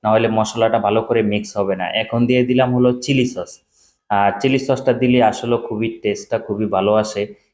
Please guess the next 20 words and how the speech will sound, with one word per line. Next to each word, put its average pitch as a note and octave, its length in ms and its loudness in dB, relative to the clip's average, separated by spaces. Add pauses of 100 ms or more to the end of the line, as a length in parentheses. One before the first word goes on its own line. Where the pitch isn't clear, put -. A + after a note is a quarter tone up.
(120)
খেতেও A2 360 2
খুবই G#2 200 0
ভালো G2 260 -2
লাগে। F#2+ 280 -2 (340)
এভাবে B2 340 2
করে B2+ 300 0
আমি A#2+ 120 0 (120)
সব A2+ 120 0 (180)
সময় B2 260 2 (100)
নিজের A#2+ 260 0
জন্য A#2+ 220 0 (400)
এই A2 140 4
নুডলসটা A#2+ 400 2
রান্না G#2 260 2
করে A2 240 0
খেয়ে G2 340 -2
থাকি। F#2+ 260 -4 (300)
এখন C3+ 240 0
থেকে C#3+ 200 0 (420)
আপনাদের C3 360 2